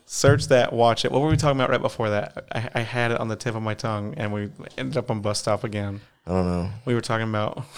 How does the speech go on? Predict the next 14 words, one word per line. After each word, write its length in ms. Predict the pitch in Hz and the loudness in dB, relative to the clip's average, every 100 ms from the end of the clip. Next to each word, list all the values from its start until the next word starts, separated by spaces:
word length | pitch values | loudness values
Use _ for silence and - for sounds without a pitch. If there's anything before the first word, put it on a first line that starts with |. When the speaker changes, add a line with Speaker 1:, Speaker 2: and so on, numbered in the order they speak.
| - | -8
Speaker 1:
<laughs> 240 | - - | -8 -8
Speaker 2:
You're 160 | 101 170 | 4 6
the 60 | 214 | 8
one 120 | 113 | 6
that 180 | 95 80 | 2 6
brought 200 | 98 98 | 6 6
it 100 | 98 | 6
up. 280 | 117 - - | 4 4 4
Oh, 160 | 113 | 4
we 100 | 110 | 6
were 80 | 123 | 4
talking 340 | 123 135 151 139 | 4 0 2 2
about, 440 | 113 113 104 - - | 2 2 0 -2 2
uh, 460 | 104 98 98 98 | 2 4 0 -4